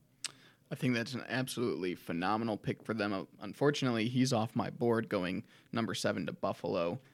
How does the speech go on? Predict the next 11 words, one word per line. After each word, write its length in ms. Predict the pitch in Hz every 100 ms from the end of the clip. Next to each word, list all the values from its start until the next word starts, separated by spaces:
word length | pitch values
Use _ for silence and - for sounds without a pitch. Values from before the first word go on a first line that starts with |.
| - - -
Um, 320 | - 87 67 -
but 160 | - - _ _
that's 160 | - -
a 40 |
great 420 | 95 87 85 92 -
pick 200 | 107 -
for 120 | 98
them. 180 | 92 101
You 80 |
talk 260 | - 156 143
about 480 | 127 123 120 117